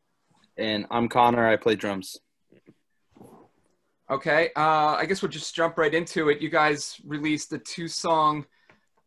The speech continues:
Speaker 2: Uh, cassette recently, the, uh, Desponic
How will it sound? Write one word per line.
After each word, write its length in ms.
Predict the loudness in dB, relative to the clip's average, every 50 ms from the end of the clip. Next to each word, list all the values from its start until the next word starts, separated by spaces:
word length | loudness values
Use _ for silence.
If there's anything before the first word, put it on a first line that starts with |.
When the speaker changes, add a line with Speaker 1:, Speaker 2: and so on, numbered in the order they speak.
| _ -4
Speaker 2:
Uh, 240 | 0 2 2 2 0
cassette 580 | -2 -8 -12 -12 -8 0 2 4 4 4 2
recently, 680 | -2 -6 -6 -6 -6 -8 -10 -10 -8 -6 -4 -2 -2 -2
the, 240 | -4 -4 -6 -6 -6 -8 -6 -4
uh, 400 | -2 0 2 2 2 2 0 -2
Desponic 640 | -4 -8 -14 -14 -8 -4 -2 0 0 0 -2 -4